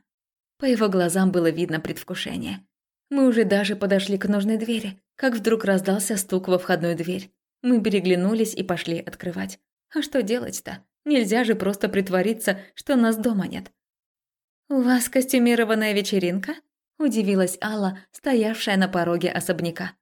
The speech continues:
"Не-а, мы просто решили сходить на пыльную сторону", – ответила я, не рассказывая подробности. "Придётся подождать. Я тут вам гостей привела".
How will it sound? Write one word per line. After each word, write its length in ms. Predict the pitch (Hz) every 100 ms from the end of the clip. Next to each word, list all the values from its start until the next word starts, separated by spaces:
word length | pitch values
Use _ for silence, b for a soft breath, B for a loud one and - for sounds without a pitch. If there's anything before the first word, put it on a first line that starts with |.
| _ _ _ _ _ -
"Не-а, 440 | 330 311 - - - _ -
мы 180 | 294 247
просто 300 | 226 220 214
решили 320 | 196 196 185
сходить 480 | 185 190 175 226 -
на 140 | 269
пыльную 320 | 214 180 170
сторону", – 520 | 165 175 175 185 196 _ _ -
ответила 500 | 269 214 196 185 175
я, 200 | 165 196
не 120 | 180
рассказывая 560 | 165 - 170 185 175
подробности. 720 | 170 170 165 156 165 185 - 190 _ _ _ _ _ _ _
"Придётся 520 | - 320 294 277 269 254
подождать. 640 | 214 208 196 233 - - _ _ _ -
Я 180 | 339 339
тут 180 | 339 320
вам 160 | 302
гостей 340 | 294 294 359 339
привела". 520 | 190 175 180 190